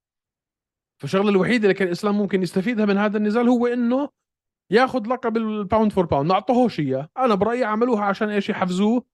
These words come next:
إنه يرجع ينافس مع، مع فولكانوفسكي كمان مرة. آه، فهذا إجمالًا رأيي بالنزال. أنا مع قرار الحكام الاثنين اللي أعطوها ثلاثة اثنين لإسلام،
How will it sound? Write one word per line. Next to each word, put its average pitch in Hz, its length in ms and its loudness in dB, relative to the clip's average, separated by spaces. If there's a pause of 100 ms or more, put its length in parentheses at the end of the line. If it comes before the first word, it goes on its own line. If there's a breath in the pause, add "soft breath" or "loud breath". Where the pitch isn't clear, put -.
(540)
إنه 170 440 0 (460)
يرجع 151 500 0 (220)
ينافس 151 520 -4
مع، 110 260 -8 (460)
مع 113 540 -6
فولكانوفسكي 131 560 -6
كمان 120 200 -10
مرة. 101 300 -16 (640)
آه، 123 400 -10 (360)
فهذا 170 720 -2 (320)
إجمالًا 139 560 -2 (360)
رأيي 139 280 -4
بالنزال. 135 640 -4 (140)
أنا 127 320 -6
مع 120 340 -4
قرار 131 400 -2
الحكام 135 680 -6
الاثنين 117 720 -6
اللي 120 160 -6
أعطوها 110 380 -8
ثلاثة 127 320 -6
اثنين 139 180 -10
لإسلام، 139 540 -6